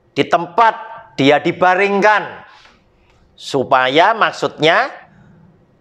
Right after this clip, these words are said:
para ibu-ibu, para perempuan-perempuan ini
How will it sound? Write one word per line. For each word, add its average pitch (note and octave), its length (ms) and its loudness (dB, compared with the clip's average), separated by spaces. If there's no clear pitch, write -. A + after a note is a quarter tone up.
para B2+ 320 0
ibu-ibu, F3 1040 2
para A#2+ 240 2
perempuan-perempuan D3+ 1040 0
ini G#3+ 440 0